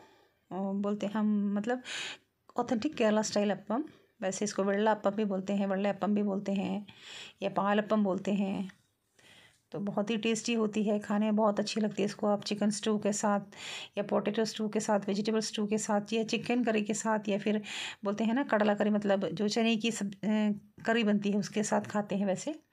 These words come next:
बहुत टेस्टी बनती है। तो आज मैं उसी की रेसिपी लेकर आप लोगों के लिए आई हूँ। आशा है आप सबों को पसंद आएगी। कई बार क्या होता है,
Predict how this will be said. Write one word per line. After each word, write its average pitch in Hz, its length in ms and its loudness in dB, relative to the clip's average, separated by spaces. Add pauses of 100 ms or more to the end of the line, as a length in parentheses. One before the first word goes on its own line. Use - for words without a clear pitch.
(460)
बहुत 214 280 0
टेस्टी 214 280 0
बनती 208 300 -2
है। 233 180 0 (560)
तो 202 420 -2
आज 208 200 0
मैं 233 120 2
उसी 254 300 -2
की 269 100 0
रेसिपी 247 380 0
लेकर 220 380 0 (220)
आप 202 200 -2
लोगों 208 180 2
के 208 120 -2
लिए 214 80 0
आई 202 200 0
हूँ। 269 160 -2 (800)
आशा 220 220 0
है 214 80 4
आप 196 60 0
सबों 220 280 -2
को 202 80 0
पसंद 208 340 0
आएगी। 208 300 -2 (380)
कई 247 140 4
बार 269 240 4
क्या 254 160 2
होता 233 240 2
है, 226 400 0